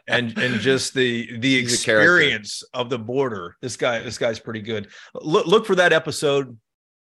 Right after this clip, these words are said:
Speaker 1: as Jason said, a little earlier next week. We're, we're gonna release it a little earlier because we think something might happen,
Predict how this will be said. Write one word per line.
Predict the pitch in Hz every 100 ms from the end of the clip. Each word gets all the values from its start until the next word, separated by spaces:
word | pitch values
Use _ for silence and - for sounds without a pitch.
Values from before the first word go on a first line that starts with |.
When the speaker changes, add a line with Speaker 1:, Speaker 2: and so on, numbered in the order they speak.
| _
Speaker 1:
as | 123 117 -
Jason | 123 120 120
said, | 104 127 117
a | 117
little | 135 127 -
earlier | 143 147 131 120
next | 117 113 -
week. | 120
We're, | 165 196
we're | 170
gonna | 214
release | 175 165 151
it |
a | 147
little | 131
earlier | 131 139 127
because | 117 120
we |
think | 123 143
something | - 143 113
might | 113 131 160
happen, | - 131 123 120 113 104